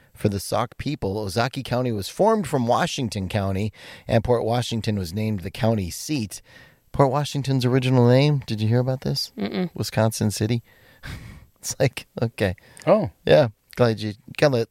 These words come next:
Speaker 1: glad they changed it to Port myself.
Speaker 3: Hmm.
Speaker 1: Uh, so it's one of only three counties on Lake Michigan where the county seat is not named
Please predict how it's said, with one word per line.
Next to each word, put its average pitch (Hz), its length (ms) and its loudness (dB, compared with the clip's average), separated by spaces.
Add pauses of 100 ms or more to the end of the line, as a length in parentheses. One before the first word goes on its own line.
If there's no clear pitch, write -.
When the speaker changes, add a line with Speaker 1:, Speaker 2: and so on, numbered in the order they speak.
Speaker 1:
glad 131 240 4
they 104 80 -2
changed 92 340 -6
it - 80 -4
to - 80 -10
Port - 340 -6
myself. - 440 -4 (100)
Speaker 3:
Hmm. 120 60 -2 (400)
Speaker 1:
Uh, 113 280 2
so 123 160 0
it's 131 140 0
one 180 180 4
of 233 60 6
only 170 240 4
three 156 220 0
counties 139 400 2
on 117 100 2
Lake 113 220 0
Michigan 107 420 0
where 101 80 0
the 95 100 -2
county 123 320 -2
seat 123 300 -4
is 90 160 -6
not 104 260 2
named 107 380 -2